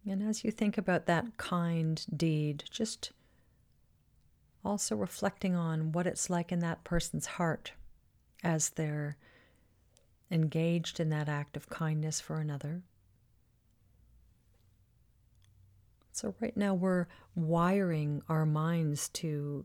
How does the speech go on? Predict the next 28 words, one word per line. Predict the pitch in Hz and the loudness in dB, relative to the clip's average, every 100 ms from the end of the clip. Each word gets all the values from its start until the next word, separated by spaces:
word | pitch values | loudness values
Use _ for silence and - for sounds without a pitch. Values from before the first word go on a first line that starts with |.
| 196 | -10
focus | - 220 233 233 - | -4 0 0 -2 -2
on | 175 165 160 156 156 - _ _ _ _ _ _ - _ | -2 0 0 0 -2 -6 _ _ _ _ _ _ -20 _
the | 170 | -8
kindness, | - - 170 165 160 160 - - | -4 -2 2 2 0 -2 -6 -10
helping, | - 170 160 - 156 156 160 - _ | -6 -4 -2 -4 -4 -4 -6 -10 _
compassion. | - 175 - 147 147 - 135 156 - _ _ _ _ _ _ _ _ _ _ _ _ _ _ - | -2 -2 0 -4 -4 -6 -8 -8 -14 _ _ _ _ _ _ _ _ _ _ _ _ _ _ -12
Rather | 233 220 196 | -4 -2 0
than | 180 170 156 | 0 0 2
thinking | 180 160 165 147 | 0 0 -2 -2
of | 139 | -2
other | 147 147 | -2 0
motives | 147 156 160 156 156 - | 2 2 2 0 -2 -4
or | 143 | -4
reflecting | 143 143 - 151 - 151 | -4 -6 -6 -8 -4 -4
on | 147 | -4
what | 139 - | -4 -4
might | 143 123 | -4 -4
not | 170 185 175 | -2 -2 -2
be | 160 | -4
good | - 147 | -2 -4
in | 143 | -2
the | 139 | -2
world, | 135 135 139 | -2 -4 -4
we're | 156 | -6
focusing | 147 - - 190 196 196 - 165 | -8 -6 -2 -2 0 -2 -2 -2
on | 147 | -2
what's | 143 - | -2 -6
good | - - 156 | -6 -4 -2